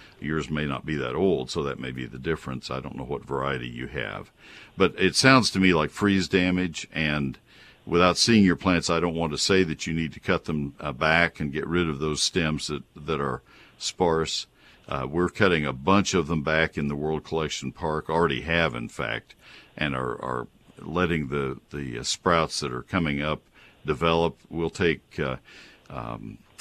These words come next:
a plant that may have twenty-five shoots coming up from the ground, and we will thin them, uh, in September back to probably ten or twelve. And then next spring, after, after the winter, uh, we will probably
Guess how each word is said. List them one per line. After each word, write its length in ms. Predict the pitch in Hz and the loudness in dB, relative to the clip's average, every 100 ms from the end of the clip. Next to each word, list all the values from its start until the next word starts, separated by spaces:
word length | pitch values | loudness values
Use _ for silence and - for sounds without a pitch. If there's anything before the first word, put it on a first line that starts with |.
| - | -16
a 40 | |
plant 380 | - - 82 78 | -10 -2 -2 0
that 160 | 80 - | -4 -2
may 220 | 82 78 | 0 0
have 180 | 76 - | -2 -2
twenty-five 840 | - 95 92 92 80 80 80 - - - | 0 0 0 2 2 2 0 -4 -18 -12
shoots 440 | - - 95 - | -6 -2 -2 -2
coming 320 | - 90 80 80 | -2 -2 0 -2
up 100 | 76 | -4
from 180 | 80 | -4
the 100 | 78 | -4
ground, 540 | 71 82 80 78 78 - _ - - - - | 0 2 2 2 0 -4 _ -20 -20 -16 -4
and 240 | 80 67 | -2 -2
we 180 | 71 76 | -2 -4
will 360 | 71 71 67 62 | -2 -2 -2 -4
thin 400 | - 110 101 92 | 0 4 6 4
them, 260 | 87 82 - - | 2 -2 -6 -6
uh, 320 | 69 64 64 | -4 -4 -6
in 300 | 76 78 67 | -6 -4 -4
September 720 | - 78 67 - 90 78 85 - - - _ | -4 -4 -4 -2 -2 0 -4 -6 -14 -20 _
back 320 | 82 80 78 | 2 2 2
to 100 | - | -6
probably 560 | 67 95 92 82 69 71 | -6 0 0 0 -2 -6
ten 240 | - 90 | -4 -2
or 100 | 73 64 | -2 -4
twelve. 600 | - 90 87 87 90 - _ _ - - _ _ | -2 0 2 0 -2 -8 _ _ -20 -20 _ _
And 280 | 85 78 73 | -4 -2 -2
then 400 | 78 76 73 64 - | -2 -2 -2 -6 -6
next 280 | 80 71 - | -4 -2 -4
spring, 520 | - 92 92 87 85 | 0 2 2 2 0
after, 460 | 69 - 67 64 - | -4 -6 -10 -10 -6
after 260 | 71 - 64 | -6 -6 -10
the 120 | 65 | -8
winter, 440 | 67 82 82 78 - - - _ - | -6 -4 -2 -4 -6 -20 -20 _ -10
uh, 160 | 67 64 | -8 -4
we 140 | 69 | -4
will 160 | 67 64 | -4 -6
probably 720 | - 92 82 73 73 73 - | -4 0 0 0 -2 -4 -6